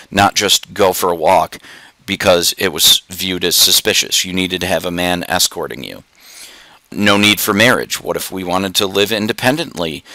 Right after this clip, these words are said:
for our whole lives and have our own property, which leads into the next bullet point, or control our own finances and work our own jobs? That's the last bullet. So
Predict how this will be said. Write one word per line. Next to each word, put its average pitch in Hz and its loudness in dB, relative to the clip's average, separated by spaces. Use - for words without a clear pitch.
for 104 2
our 85 4
whole 95 -2
lives 73 2
and 82 -4
have 90 2
our 98 2
own 139 2
property, 78 0
which - -2
leads 90 -2
into 85 -6
the 98 -4
next 120 2
bullet 90 -2
point, 73 -10
or 104 2
control 107 2
our 110 8
own 120 4
finances 110 2
and 87 -4
work 92 -4
our 98 6
own 107 0
jobs? 101 2
That's 85 0
the - -8
last 87 0
bullet. 57 -10
So 104 4